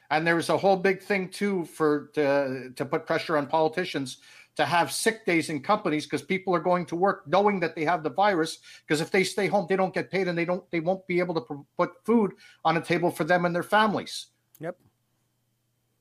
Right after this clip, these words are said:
Speaker 2: Sad.
Speaker 1: And this is what, this is what's going on now. It's a very sad thing. And,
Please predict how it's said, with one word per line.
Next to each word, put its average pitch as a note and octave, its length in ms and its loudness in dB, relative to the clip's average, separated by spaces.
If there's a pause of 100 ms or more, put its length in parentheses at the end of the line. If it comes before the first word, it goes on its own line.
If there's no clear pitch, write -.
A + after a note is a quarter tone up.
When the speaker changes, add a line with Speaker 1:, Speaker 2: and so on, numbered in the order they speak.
(320)
Speaker 2:
Sad. F#3 260 -2
Speaker 1:
And E3 140 0
this G3+ 160 0
is G3+ 140 -2
what, G#3 180 2
this G#3 160 0
is G3 120 -2
what's A3 160 0
going G3+ 260 0
on G#3 100 2
now. A3+ 180 2
It's D3+ 200 -2
a E3 80 0
very F3+ 320 0
sad F#3+ 400 2
thing. G#3 340 -2 (460)
And, C#3+ 340 -2